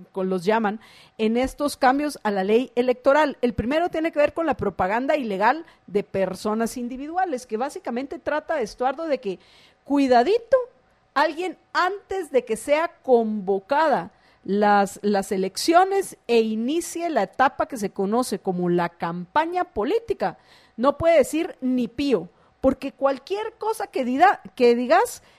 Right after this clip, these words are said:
queda sujeto a la interpretación en el Tribunal Supremo Electoral de quien esté a cargo si se pone una queja de que tú hiciste una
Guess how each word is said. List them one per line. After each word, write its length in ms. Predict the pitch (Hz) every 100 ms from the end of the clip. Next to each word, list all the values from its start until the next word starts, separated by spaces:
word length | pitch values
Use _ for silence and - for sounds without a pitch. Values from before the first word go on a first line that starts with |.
| _
queda 260 | - 311 359
sujeto 800 | - - 247 - 311 311 370 359
a 100 | 269
la 140 | 233
interpretación 1200 | 220 214 208 208 202 - 202 196 196 - 302 359 427 480 _ _ -
en 160 | 233 220
el 340 | 220 220 202
Tribunal 460 | - 208 233 269 294
Supremo 380 | 269 302 294
Electoral 600 | 320 269 - 196 233 359
de 100 | 370
quien 220 | 302 220 196
esté 300 | 196 - 262
a 80 | 277
cargo 340 | - 339 359 381
si 120 | 254
se 80 | 196
pone 320 | - 254 285
una 300 | 285 294 262
queja 360 | - 339 381 440 453 - _ _
de 160 | 220 214
que 120 | 208
tú 160 | -
hiciste 460 | 277 277 311 - 311
una 340 | 277 285 302